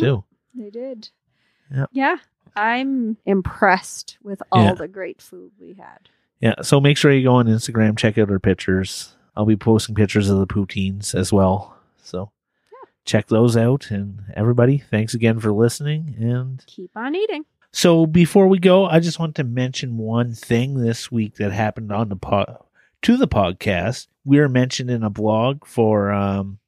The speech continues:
Speaker 1: top twenty-five Canadian podcasts you must follow in twenty twenty-one. So thanks to FeedSpot, uh, their blog was meant, they mentioned us in that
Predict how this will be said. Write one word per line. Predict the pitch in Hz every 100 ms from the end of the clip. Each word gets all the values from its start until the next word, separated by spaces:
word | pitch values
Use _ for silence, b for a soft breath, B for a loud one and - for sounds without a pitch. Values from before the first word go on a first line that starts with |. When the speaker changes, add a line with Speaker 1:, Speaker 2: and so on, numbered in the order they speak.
| _
Speaker 1:
top | - 160 -
twenty-five | 151 156 139 147 151
Canadian | - 139 147 139
podcasts | 120 - 143 - 151 160 -
you | 127
must | 135 120
follow | - 117 135 143
in | 120 131 127
twenty | - - 117 135
twenty-one. | - 131 123 120 135 110
So | 120 107 -
thanks | 143 160 -
to | - 123
FeedSpot, | 101 135 156 165 - 101 107 156 - _ _ _ _ _
uh, | 107 117 107
their | 107 110
blog | 104 113 131
was | 135 104 -
meant, | 104 110 - _
they | 107 104
mentioned | 98 95 104
us | 98 107 -
in | 107
that | 98 95